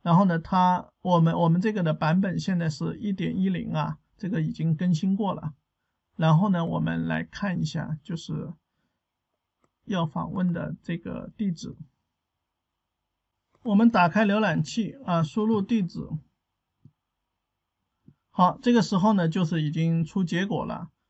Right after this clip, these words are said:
那这边呢，就是这个 scalar 啊，这个标量的这个可视化的这个信息。然后呢，这边呢是整个计算图的这个信息。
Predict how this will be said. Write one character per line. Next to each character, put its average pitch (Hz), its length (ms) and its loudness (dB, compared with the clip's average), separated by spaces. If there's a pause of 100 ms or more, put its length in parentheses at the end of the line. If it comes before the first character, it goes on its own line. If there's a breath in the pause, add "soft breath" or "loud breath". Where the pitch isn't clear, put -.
那 202 160 0
这 247 180 2
边 185 240 2
呢， 170 160 2
就 175 200 0
是 160 160 -4
这 165 140 -4
个 147 340 -2
scalar 170 460 -4
啊， 147 260 -4
这 160 100 -4
个 160 140 -4
标 175 220 -2
量 185 240 0
的 151 160 -2
这 160 120 -6
个 58 540 -8 (920)
可 - 160 -2
视 156 140 -2
化 175 180 -2
的 156 120 -2
这 160 100 -6
个 151 80 -4
信 160 240 0
息。 170 320 -4 (420)
然 160 160 2
后 180 60 4
呢， 165 160 2
这 202 180 -2
边 165 200 0
呢 156 160 -2
是 156 420 -6
整 151 180 -6
个 156 120 0
计 170 160 -4
算 160 240 -2
图 160 180 -10
的 170 80 -2
这 175 140 -6
个 160 80 -4
信 160 200 -4
息。 151 380 -6